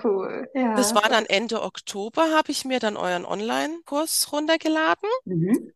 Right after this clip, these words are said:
Speaker 2: Und in der zweiten Novemberwoche bin ich dann gestartet.
Speaker 1: Ja, mega
Speaker 2: Deswegen
Speaker 1: cool.
Speaker 2: war das dann auch so viel zu Hause, viel
Speaker 1: Ja.
Speaker 2: mit meinem Mann,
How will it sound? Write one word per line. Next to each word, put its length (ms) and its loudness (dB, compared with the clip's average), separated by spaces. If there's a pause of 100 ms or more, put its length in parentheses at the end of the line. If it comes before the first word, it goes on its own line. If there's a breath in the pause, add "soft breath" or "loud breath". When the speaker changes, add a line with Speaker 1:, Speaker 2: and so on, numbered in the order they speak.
(360)
Speaker 2:
Und 680 0
in 80 -6
der 100 2
zweiten 380 4
Novemberwoche 640 -2
bin 200 -4
ich 140 -4
dann 380 -2 (360)
gestartet. 840 0 (160)
Speaker 1:
Ja, 220 2
mega 520 6
Speaker 2:
Deswegen 160 -4
Speaker 1:
cool. 320 8
Speaker 2:
war 200 10
das 180 2
dann 200 4
auch 180 4
so 140 -4
viel 280 -4
zu 240 4
Hause, 520 2 (280 loud breath)
viel 320 4
Speaker 1:
Ja. 20 2
Speaker 2:
mit 180 2
meinem 320 4
Mann, 420 4